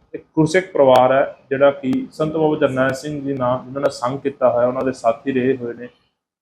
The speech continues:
ਜਿਨ੍ਹਾਂ ਨੇ ਉਹਨਾਂ ਦੀ ਸੰਗਤ ਕੀਤੀ ਹੋਈ ਹੈ, ਉਹਨਾਂ ਨੂੰ ਜਿਉਂਦੇ ਨੂੰ ਐਨਕਾਊਂਟਰ ਕਰ, ਕਰਨ ਦਾ ਵੀ ਇੱਕ, ਮਤਲਬ ਕਿ, ਐਲਾਨ, ਉਹਨਾਂ ਤੇ ਨਾਮ ਵੀ ਰੱਖਿਆ ਗਿਆ, ਦਸ ਸਾਲ ਸਜ਼ਾ ਵੀ ਕੱਟੀ, ਤਸ਼ੱਦਦ ਵੀ ਸਹਿਆ। ਬਾਬਾ ਗੁਰਨਾਮ ਸਿੰਘ ਜੀ ਸਾਡੇ ਨਾਲ ਮੌਜੂਦ ਨੇ,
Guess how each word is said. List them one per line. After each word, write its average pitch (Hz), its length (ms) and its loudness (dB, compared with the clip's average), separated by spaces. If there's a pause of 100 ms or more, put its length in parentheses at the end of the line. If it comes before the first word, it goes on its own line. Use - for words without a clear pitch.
ਜਿਨ੍ਹਾਂ 160 200 4
ਨੇ 165 80 2
ਉਹਨਾਂ 165 140 0
ਦੀ 160 100 -4
ਸੰਗਤ 147 340 -2
ਕੀਤੀ 139 320 -2
ਹੋਈ 127 240 0
ਹੈ, - 240 0 (480)
ਉਹਨਾਂ 190 260 6
ਨੂੰ 170 260 -2 (100)
ਜਿਉਂਦੇ 151 340 2
ਨੂੰ 160 240 -4
ਐਨਕਾਊਂਟਰ 135 500 -2
ਕਰ, 131 300 -2 (600)
ਕਰਨ 143 220 4
ਦਾ 143 140 6
ਵੀ 143 140 4
ਇੱਕ, 143 140 -2
ਮਤਲਬ 135 320 0
ਕਿ, 139 120 2
ਐਲਾਨ, 127 500 2
ਉਹਨਾਂ 139 220 -6
ਤੇ 139 120 -2
ਨਾਮ 123 300 -2
ਵੀ 139 60 -6
ਰੱਖਿਆ 127 320 -2
ਗਿਆ, 127 320 2
ਦਸ 131 280 0
ਸਾਲ 135 140 0
ਸਜ਼ਾ 127 260 -8
ਵੀ 127 120 -6
ਕੱਟੀ, 127 340 -10
ਤਸ਼ੱਦਦ 143 540 -4
ਵੀ 135 60 0
ਸਹਿਆ। 110 360 -6 (1120)
ਬਾਬਾ 170 540 4 (140)
ਗੁਰਨਾਮ 139 380 2
ਸਿੰਘ 156 260 -10
ਜੀ 143 220 -8 (120)
ਸਾਡੇ 135 240 -4
ਨਾਲ 131 160 0
ਮੌਜੂਦ 131 400 -4
ਨੇ, 143 200 -10